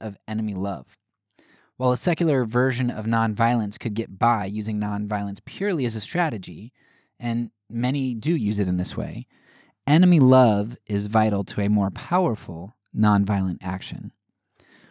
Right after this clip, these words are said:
While Gandhi's enemy love position wasn't exactly Christian, it certainly overlaps with Christianity and is something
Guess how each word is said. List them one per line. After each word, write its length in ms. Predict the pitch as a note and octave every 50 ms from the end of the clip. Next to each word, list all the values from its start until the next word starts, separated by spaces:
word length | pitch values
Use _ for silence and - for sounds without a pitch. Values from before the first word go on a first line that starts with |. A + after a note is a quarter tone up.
| _ _ _
While 120 | A#2 B2
Gandhi's 320 | C3 D#3+ E3+ E3+ E3 D3+
enemy 180 | D3+ D3+ D3+ D3
love 240 | C3+ C3 C3 C3 A#2
position 380 | - A#2+ B2+ B2+ - - B2
wasn't 260 | A#2 A#2+ A2+ A#2 A#2 -
exactly 500 | - G#2+ G2+ G2+ A2+ A#2 B2+ - - A#2
Christian, 640 | G2 - - C#3 D3+ - - - G2 F#2 F2+ F#2 F#2+ - _ _ _ _ _ _
it 120 | A2+ A2+
certainly 360 | - F#3 F#3 D3+ C#3+ C3+ B2+ -
overlaps 640 | - B2 B2+ B2 B2+ A2+ G#2 G#2 G#2+ A2 G#2+ - -
with 140 | G#2+ G2 -
Christianity 640 | - G#2+ - - - G2 F#2 F#2 F2+ F2 F#2 F#2
and 100 | F#2 F#2+
is 80 | G2 -
something 540 | - B2 A2+ - - A2+ G2+ G2+ G2 F#2